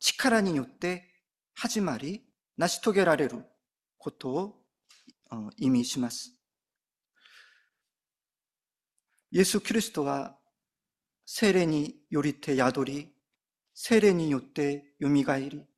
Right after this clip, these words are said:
すべての働きも聖霊によるものでした。ルカの福音書四章十四節には、イエスは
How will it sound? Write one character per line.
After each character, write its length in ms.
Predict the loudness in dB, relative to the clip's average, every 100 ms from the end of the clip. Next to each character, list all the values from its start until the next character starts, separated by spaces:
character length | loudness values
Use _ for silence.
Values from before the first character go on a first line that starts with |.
| _ _ _ _
す 180 | -4 -2
べ 80 |
て 160 | 2 0
の 100 | 0
働 400 | -4 -2 -2 -2
き 120 | -4
も 260 | -6 -6 -12 _ _ _ _
聖 280 | -2 2 4
霊 120 | 2
に 160 | 2
よ 140 | 0 -2
る 180 | -6 -10 _ _ _ -6
も 100 | -2
の 120 | -2
で 80 | -4
し 120 | -8
た。 160 | -16 -18 _ _ _ _ _ _ _ _ _ _ _ _ _ _ _ _ _ -12
ル 100 | 0
カ 140 | 2
の 140 | 2
福 140 | 0 -2
音 120 | -2
書 300 | -2 -2 0
四 220 | 0 2
章 280 | 2 -2 -4 -6 _ _ _ -10
十 220 | -2 0
四 240 | 2 2
節 320 | 0 -6 -4 -2
に 100 | 0
は、 260 | 0 -4 -10 _ _ _ _ _ _ _ 4
イ 100 | 6
エ 60 |
ス 160 | 6 2
は 260 | 2 0